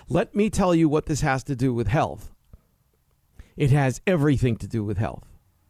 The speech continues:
So here's an irony for me across countless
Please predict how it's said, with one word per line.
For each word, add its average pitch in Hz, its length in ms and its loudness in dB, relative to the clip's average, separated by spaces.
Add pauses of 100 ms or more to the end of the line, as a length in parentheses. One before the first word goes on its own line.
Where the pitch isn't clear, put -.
(300)
So 151 120 0
here's 180 240 4
an 190 100 4
irony 151 760 2
for - 200 -2
me 139 380 0 (400)
across 139 720 0 (400)
countless 202 640 0